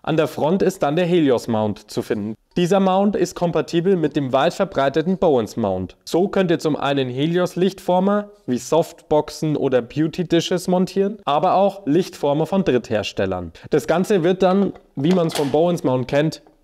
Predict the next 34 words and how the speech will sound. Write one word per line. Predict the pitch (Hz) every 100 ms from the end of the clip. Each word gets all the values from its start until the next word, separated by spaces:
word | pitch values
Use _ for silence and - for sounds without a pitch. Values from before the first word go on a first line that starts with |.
| _ _ _ -
reingedrückt, | 127 127 165 190 - 233 233 - - - - - - -
verdreht | - 147 127 127 170 185 - - - _ -
und | 139 135
rastet | 143 - 147 131
dann | 131 156 - -
ein. | 104 95 87 _ - - -
Wenn | 131
man | 165
das | 165 156
Ganze | 175 175
dann | 165 160
wieder | 147 147
abnehmen | 139 - 190 196 196
möchte, | 190 190 202 202 - -
muss | 151
man | 160 147
einfach | 135 165 180 175 - -
diese | 165 185
kleine | 190 156 147
Nase | 135 131 156
hier | 165 160
nach | 120
hinten | - 180 202 196
ziehen, | - 214 220 - _ _ _ -
das | 127
Ganze | - 135 135 135
vorne | - 131 127 127
wieder | 127 120
verdrehen | 120 107 113 160 202
und | 156
kann's | - 123 113
dann | - 120 160 156
wieder | 185 180
abnehmen. | - 110 101 92 85